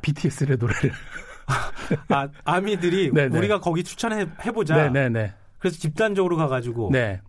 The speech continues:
Speaker 1: 근데 그렇게 단순한 팬심으로만 있는 건 아니고요.
Speaker 2: 네.
Speaker 1: 실제로 방탄소년단의 노래를 보면은,
Speaker 2: 네.
Speaker 1: 어, 우주의 철학적 그 의미를 담은 노래들이 또 있습니다. <laughs>
Speaker 2: 어떤 게 있을까?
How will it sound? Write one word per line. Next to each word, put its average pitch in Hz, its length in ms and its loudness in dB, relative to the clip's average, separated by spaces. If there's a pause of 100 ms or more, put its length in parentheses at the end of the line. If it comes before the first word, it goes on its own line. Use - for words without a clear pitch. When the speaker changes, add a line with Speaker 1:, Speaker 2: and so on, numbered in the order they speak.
(240)
Speaker 1:
근데 180 340 4
그렇게 165 200 -2
단순한 175 400 2
팬심으로만 226 640 2
있는 127 160 2
건 185 100 2
아니고요. 120 360 0
Speaker 2:
네. 135 100 0
Speaker 1:
실제로 113 360 2
방탄소년단의 151 1200 2
노래를 135 300 2
보면은, 113 460 2
Speaker 2:
네. 107 200 -2 (120)
Speaker 1:
어, 117 140 2
우주의 156 360 2
철학적 180 600 -2
그 131 200 0
의미를 160 240 4
담은 120 240 0
노래들이 110 480 0 (200)
또 233 80 2
있습니다. 131 640 0 (460)
<laughs> - 360 0
Speaker 2:
어떤 233 260 0
게 247 60 0
있을까? 120 500 -2